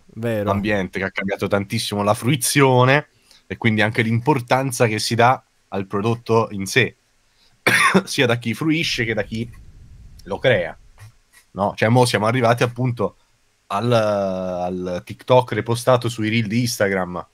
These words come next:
Speaker 2: mo, cioè, proprio non c'è più, è pro-, è cambiato completamente il modo di
Speaker 1: Non c'è più
Speaker 2: concepirli.
Speaker 1: religione.
Speaker 2: Non c'è più religione, non c'è più re-, si stava meglio quando si stava peggio,
Speaker 1: Peggio.
Speaker 2: sai?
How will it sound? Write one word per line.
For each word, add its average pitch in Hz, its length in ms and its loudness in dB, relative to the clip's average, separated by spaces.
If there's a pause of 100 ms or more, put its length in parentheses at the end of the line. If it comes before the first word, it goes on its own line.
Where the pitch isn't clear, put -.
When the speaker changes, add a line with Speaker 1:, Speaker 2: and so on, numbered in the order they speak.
Speaker 2:
mo, 98 320 -6
cioè, 98 180 -4
proprio 101 200 -4
non 98 120 -8
c'è 98 120 -10
più, 110 220 -4 (1500)
è - 80 -10
pro-, 120 140 -10
è 120 100 -6
cambiato 117 500 -2
completamente 101 540 -4
il 98 60 -4
modo 98 220 -2
di 95 160 -6
Speaker 1:
Non 113 120 0
c'è 113 160 -2
più - 20 -2
Speaker 2:
concepirli. 117 380 0
Speaker 1:
religione. 110 720 -6 (680)
Speaker 2:
Non 139 140 2
c'è 123 140 0
più 120 140 -2
religione, 95 580 2
non 85 140 -4
c'è - 120 -10
più - 140 -4
re-, 80 100 -2
si - 140 -2
stava 120 240 6
meglio 127 200 4
quando 110 200 2
si 95 120 -2
stava 92 240 6
peggio, 107 340 2
Speaker 1:
Peggio. 127 180 0
Speaker 2:
sai? - 160 2